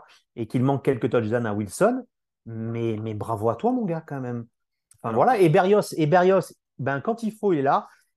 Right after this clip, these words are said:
Speaker 1: Effectivement, caca nerveux d'Elijah Moore. Et, et pardon aussi, euh, Mims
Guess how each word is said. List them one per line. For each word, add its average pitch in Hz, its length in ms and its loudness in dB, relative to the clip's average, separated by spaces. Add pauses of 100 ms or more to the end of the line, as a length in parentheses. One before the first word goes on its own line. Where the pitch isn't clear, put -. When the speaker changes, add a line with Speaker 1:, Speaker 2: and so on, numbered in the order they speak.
Speaker 1:
Effectivement, 151 640 -2
caca 180 400 0
nerveux 175 300 -2
d'Elijah 143 420 -2
Moore. 190 280 -4 (260)
Et, 240 340 -6
et 190 100 0
pardon 175 420 -6
aussi, 233 460 -6 (220)
euh, 139 200 0
Mims 262 280 0